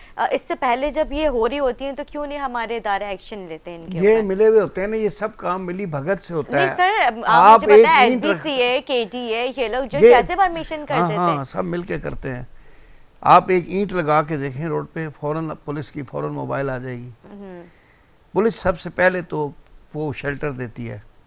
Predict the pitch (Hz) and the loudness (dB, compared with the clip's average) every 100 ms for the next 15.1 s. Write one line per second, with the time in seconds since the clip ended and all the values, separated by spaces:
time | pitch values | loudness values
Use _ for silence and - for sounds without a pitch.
0 | - _ _ - - 202 190 170 165 - | -20 _ _ -20 -20 -20 -18 -18 -20 -20
1 | - - - - - - - - - - | -20 -20 -20 -20 -20 -20 -20 -20 -20 -16
2 | 143 165 185 180 170 170 151 165 170 165 | -2 2 2 2 -2 -4 -2 -4 -4 -10
3 | 151 175 170 185 160 151 - 170 160 147 | -10 -6 -4 -4 -4 -4 -4 -4 -2 -2
4 | 143 165 160 143 151 139 - - 160 165 | -2 -4 -6 -8 -6 -8 -4 -6 -4 -4
5 | 151 143 139 135 127 147 143 131 135 143 | -4 -4 -6 -6 -6 -6 -6 -6 -6 -6
6 | 139 120 - 127 113 - - - - - | -6 -8 -10 -14 -14 -16 -16 -20 -18 -16
7 | - 208 214 269 220 208 196 196 226 226 | -10 -8 -6 -6 -4 -4 -4 -8 -10 -10
8 | 226 220 220 233 233 220 185 208 214 208 | -6 -4 -4 -6 -10 -10 -8 -8 -6 -6
9 | 220 208 233 220 196 214 220 247 - 202 | -6 -10 -6 -4 -2 -4 -4 -4 -2 -2
10 | 196 180 196 190 240 240 208 196 190 233 | -2 0 -2 -2 -6 -6 -2 -2 -2 0
11 | 220 202 214 220 202 233 220 226 233 220 | 0 -2 -4 -8 -6 -4 -4 -4 -8 -8
12 | 285 269 277 - 294 269 - 262 269 214 | -8 -8 -10 -8 -8 -8 -10 -6 -4 -4
13 | - 254 226 214 330 339 294 277 269 247 | -6 -8 -8 -8 -8 -6 -6 -8 -6 -6
14 | 233 247 226 - 214 220 220 190 220 214 | -6 -6 -8 -4 -2 -2 -2 -4 -4 -8